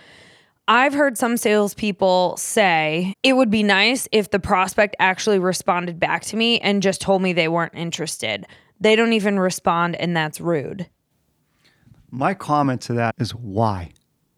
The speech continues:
Speaker 2: Why does it matter? Are you building a pipeline just for today? Are you building a funnel just for the next sixty, ninety days? Do you plan on leaving your job in six months so that you're not worried about your pipeline six and nine and twelve months from now?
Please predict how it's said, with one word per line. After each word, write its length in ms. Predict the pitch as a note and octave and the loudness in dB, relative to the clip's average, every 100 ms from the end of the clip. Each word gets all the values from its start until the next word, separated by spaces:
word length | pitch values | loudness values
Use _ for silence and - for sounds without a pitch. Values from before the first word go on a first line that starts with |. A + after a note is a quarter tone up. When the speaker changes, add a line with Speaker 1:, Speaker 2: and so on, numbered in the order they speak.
| _ _ | _ _
Speaker 2:
Why 160 | B2+ B2 | -2 0
does 120 | B2+ | 0
it 60 | B2+ | 0
matter? 440 | A2+ A2+ G2 F#2+ _ _ _ - | 0 -2 -4 -8 _ _ _ -6
Are 60 | |
you 160 | A2 G#2+ | -4 -2
building 400 | A2 B2 B2+ A#2 | 0 0 0 0
a 80 | G#2+ | -2
pipeline 680 | - A#2 - C3+ C#3 C#3 | -2 -2 0 2 4 2
just 280 | A2 A2+ - | 2 0 -2
for 140 | - G#2+ | -8 -6
today? 520 | - G#2 G#2 D3+ D#3+ _ _ _ _ - | -4 -2 -2 -4 -8 _ _ _ _ -4
Are 120 | A#2 | 0
you 160 | A#2 A2 | 2 0
building 360 | B2 C3+ C3 | 0 2 2
a 60 | A2+ | 0
funnel 480 | - A2+ A#2 D3+ C#3+ | -2 -2 0 0 -2
just 360 | - A#2 - | -2 -4 -4
for 60 | A#2+ | -4
the 120 | G#2 | -2
next 320 | G#2+ A2 - | -2 -2 -2
sixty, 380 | - A#2 - A2+ | -4 -4 -4 -2
ninety 360 | G#2+ G#2+ G2+ G2 | 0 0 0 -2
days? 560 | G2+ A2+ F3 - - - _ _ _ _ _ - | -2 0 -2 -4 -6 -10 _ _ _ _ _ -6
Do 120 | A2+ | -4
you 80 | A2 | -2
plan 340 | - A#2+ B2 | 0 2 2
on 180 | B2+ A2 | 2 0
leaving 380 | G#2+ A2 C#3+ D#3 | 0 0 0 0
your 100 | D#3+ | 0
job 300 | D#3+ D#3+ E3 | 0 -2 -2
in 80 | |
six 360 | D#3+ - E3+ - | -2 -4 -4 -4
months 440 | E3+ F#3+ - - - _ - | -2 -2 -4 -8 -12 _ -18
so 220 | - - A#2+ | -6 -2 0
that 160 | A#2+ | -2
you're 260 | A2+ G#2+ B2+ | -2 0 2
not 260 | C3+ C3+ A2 | 2 2 0
worried 280 | A2 C#3 | -2 0
about 260 | D3+ E3 - | 0 -4 -4
your 80 | - | -6
pipeline 500 | E3 D#3 F3+ F3 E3+ | -4 -4 -4 -4 -4
six 500 | - E3+ E3+ - - | -4 -4 -4 -6 -6
and 160 | C#3+ C#3 | -4 0
nine 200 | C#3+ D#3 | 2 0
and 100 | D3 | 0
twelve 280 | E3+ D#3+ | 0 0
months 240 | D#3+ E3+ - | 0 -2 -2
from 160 | E3+ | -2
now? 260 | E3+ F3+ | -2 -2